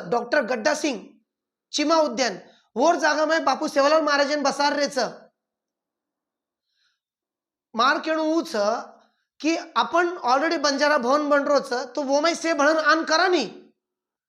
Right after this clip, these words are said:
कि आपण अत्रास करा काही तारो मारो, तारो मारो करन. आणि नऊशे मीटर में गवर्नमेंट रूल्स, जो आपणो जागा छ नऊशे मीटर में ही छऊ,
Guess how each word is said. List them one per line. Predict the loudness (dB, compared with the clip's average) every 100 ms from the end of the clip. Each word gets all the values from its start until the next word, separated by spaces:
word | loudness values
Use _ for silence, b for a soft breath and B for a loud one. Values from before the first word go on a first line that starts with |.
| _ _ _ _
कि | -6 -4 -2
आपण | 0 2
अत्रास | 2 0 0 0 2
करा | 2 2
काही | 0
तारो | 2 2 2 2
मारो, | 2 2
तारो | 2 2 2 2
मारो | 2 2
करन. | 0 -2 -4 -12 _ _ _ _ _
आणि | -2
नऊशे | 0 0 0 2 0
मीटर | 0 0 0
में | 2 2
गवर्नमेंट | 2 0 -2 -4
रूल्स, | -2 -2 -4 -4 -4 -4 -6 B B -4
जो | 2
आपणो | 2 2 0
जागा | 0 0
छ | 0
नऊशे | 0 0 -2 -2
मीटर | -4 -2 -2
में | 0
ही | -4
छऊ, | -2 0 0